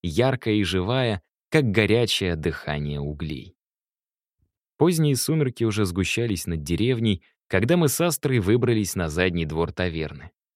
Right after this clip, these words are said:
Воздух остывал, пах влажной травой и дымом. Астра прижалась ко мне, ее пальцы вцепились в мою ладонь в поисках опоры. Это был знакомый жест.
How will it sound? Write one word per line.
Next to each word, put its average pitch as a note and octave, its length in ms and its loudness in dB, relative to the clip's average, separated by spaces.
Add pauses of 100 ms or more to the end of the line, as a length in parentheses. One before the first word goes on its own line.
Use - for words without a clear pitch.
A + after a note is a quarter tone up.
(180)
Воздух B2+ 500 2
остывал, G#2 580 0 (420)
пах D3+ 240 0
влажной A#2 480 2
травой F2 440 0
и D#2+ 40 -2
дымом. D#2+ 440 -4 (720)
Астра C3 400 0
прижалась D2+ 520 -4
ко E2 160 -8
мне, F#2+ 300 -4 (400)
ее G#2+ 220 2
пальцы E3+ 400 2
вцепились C3+ 640 -2
в F2 60 -4
мою A#2 240 2
ладонь A2+ 320 2
в - 100 -6
поисках B2+ 460 -4
опоры. G#2+ 500 -6 (420)
Это D#3 260 0
был A2+ 160 2
знакомый E2 540 0
жест. - 420 -12